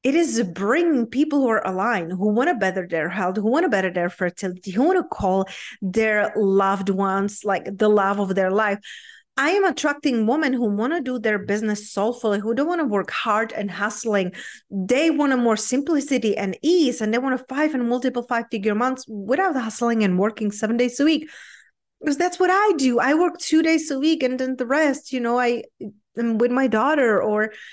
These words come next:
I love creating, so I write and, and I have a space for it.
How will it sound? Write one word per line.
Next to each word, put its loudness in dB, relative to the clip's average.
I 4
love 0
creating, 0
so -4
I 0
write 0
and, 0
and -2
I 0
have 0
a -2
space -4
for -4
it. -8